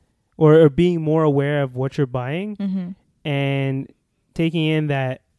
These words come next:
Speaker 1: when you buy something, you're voting with your dollar, like I
Speaker 2: Mm.
Speaker 1: mentioned earlier.
Speaker 2: Mm-hmm.
Speaker 1: Uh, maybe it'll make you hesitate the next time you think of buying that next, like, fast, s-, uh, that next shirt or pants from that fast fashion brand that you really like.
Speaker 2: I mean, as,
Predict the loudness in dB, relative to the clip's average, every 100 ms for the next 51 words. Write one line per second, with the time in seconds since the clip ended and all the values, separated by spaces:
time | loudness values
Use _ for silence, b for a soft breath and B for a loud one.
0 | _ _ _ 2 4 4 4 2 0 0
1 | 0 0 2 2 6 6 6 2 0 0
2 | 0 0 0 0 0 -2 0 0 0 -2
3 | -2 0 2 2 0 -2 -4 -4 -8 _
4 | _ _ -4 -2 0 -2 -4 -2 0 4
5 | 4 4 0 -2 -2 -4 -4 -4 -2 -4
6 | -4 -4 -2 0 0 -2 -6 b b -4
7 | 0 0 -2 -4 -2 -2 -2 -4 -4 -4
8 | -6 -8 -6 -8 -6 -10 -18 _ _ _
9 | _ -18 -12 -6 -4 -4 -4 -4 -2 -2
10 | -4 -6 2 4 4 2 -2 -2 -2 -4
11 | -4 -4 -4 -6 -6 -6 -6 -6 -4 -2
12 | -2 -2 -2 -2 -2 -2 -4 -6 -8 _
13 | b b b b b -10 -6 -6 -6 -10